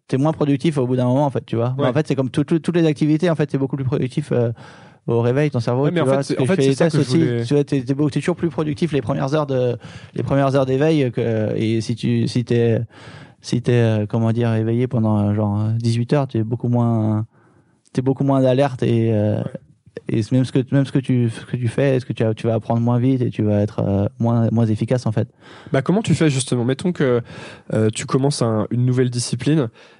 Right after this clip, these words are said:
Speaker 2: euh, comment tu l'approches ? Est-ce que quand tu te dis, « Ok, j'ai, j'aime bien faire ça, j'adore ça, j'ai envie de devenir très bon »,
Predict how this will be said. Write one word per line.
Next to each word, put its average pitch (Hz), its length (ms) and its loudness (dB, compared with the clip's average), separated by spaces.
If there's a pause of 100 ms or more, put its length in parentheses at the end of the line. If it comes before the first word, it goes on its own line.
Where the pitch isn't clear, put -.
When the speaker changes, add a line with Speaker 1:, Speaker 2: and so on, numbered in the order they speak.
(160)
Speaker 2:
euh, 104 340 -2
comment 135 260 0
tu - 140 -4
l'approches ? 120 580 0
Est-ce 117 140 -2
que 120 320 2
quand - 140 -4
tu - 140 -8
te 117 40 -12
dis, « 123 140 0
Ok, 127 220 2
j'ai, 110 260 0
j'aime 117 220 0
bien 131 180 2
faire 127 160 -4
ça, 139 200 0
j'adore 123 280 0
ça, 135 160 0
j'ai 127 80 -4
envie 117 120 -2
de 110 40 -4
devenir 120 220 -2
très - 160 -4
bon », 117 140 -2